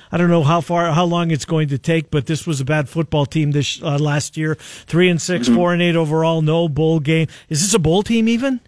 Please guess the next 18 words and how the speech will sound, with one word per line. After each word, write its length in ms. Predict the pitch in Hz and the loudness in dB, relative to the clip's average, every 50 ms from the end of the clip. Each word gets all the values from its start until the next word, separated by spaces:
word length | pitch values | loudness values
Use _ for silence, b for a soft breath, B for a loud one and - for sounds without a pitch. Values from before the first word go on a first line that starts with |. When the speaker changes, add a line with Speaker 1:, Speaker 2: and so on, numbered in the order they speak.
| _ _ _ _ _ _ _ _ _ _ _ _ _ _ _ _ _ _ _ - - - | _ _ _ _ _ _ _ _ _ _ _ _ _ _ _ _ _ _ _ -6 0 0
Speaker 2:
I 100 | 175 196 | 2 2
think 220 | - 233 214 202 - 170 - | 2 2 0 0 -2 -6 -4
probably 340 | - 190 180 170 170 170 151 | 0 0 0 2 2 0 0
a 60 | 131 | 0
bowl 260 | 107 131 131 131 135 135 - | 2 2 2 0 0 -2 -4
team. 300 | 156 143 139 139 135 131 - _ _ _ - | -4 -2 0 0 -2 -2 -6 _ _ _ -2
Uh, 360 | 123 127 123 120 120 117 110 | 0 0 2 2 0 0 0
I 180 | - 95 135 | 0 0 0
would 180 | 147 151 151 131 - | 0 0 -2 -4 -2
say, 140 | - 165 131 | 0 0 2
you 140 | 127 131 135 | 2 2 0
know, 100 | 123 113 - - | 0 -2 -2 -2
six 140 | 156 147 - - | -2 -2 -2 -4
and 100 | 135 127 - | -4 0 0
six 180 | 151 127 117 - - | 0 0 0 -2 -2
gets 180 | 135 131 131 - | -2 -2 -2 -2
them 140 | 135 117 117 | -4 -2 0
in. 320 | 117 117 117 120 120 | 0 2 2 0 0